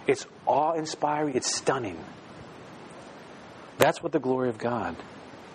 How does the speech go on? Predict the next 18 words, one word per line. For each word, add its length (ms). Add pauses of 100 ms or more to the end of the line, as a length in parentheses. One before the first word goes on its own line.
(240)
And 120
so 140
we're 420 (260)
to 100
glorify 760
God 360
in 120
the 80
way 140
that 120
we 120
live 240
in 80
such 280
a 40
way 160
that 140
somehow, 920